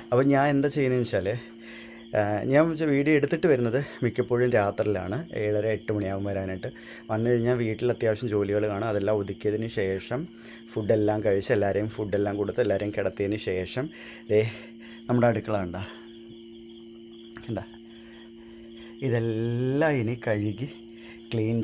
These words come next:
ചെയ്ത് വെക്കണം. ഉം. ഇപ്പം ഞാൻ നിങ്ങൾക്ക് സമയം കാണിച്ചു തരാം. ഇപ്പൊ നമ്മുടെ ലുട്ടാപ്പി വിളിച്ചോണ്ടിരിക്കുക ഈ സമയത്ത്. ഏം, ദേ, അയ്യോ, ആ,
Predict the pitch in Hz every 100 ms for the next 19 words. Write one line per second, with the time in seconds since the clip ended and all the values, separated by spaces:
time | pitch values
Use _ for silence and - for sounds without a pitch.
0 | 113 104 104 87 - 95 - - - 131
1 | - - - - - - 117 117 135 151
2 | - 131 113 107 98 113 - 98 95 104
3 | 101 92 95 - 95 135 - - - -
4 | - 110 110 101 110 104 95 104 98 127
5 | 107 98 110 107 101 101 98 98 98 98
6 | - - - - - 113 - 113 113 113
7 | - 107 95 95 95 95 95 113 - -
8 | 113 113 113 113 - - - 113 113 101
9 | 98 101 - - - 98 113 - - 113
10 | 113 117 - 113 113 113 113 113 226 -
11 | - 113 113 113 117 - - 113 113 113
12 | 226 113 113 113 113 117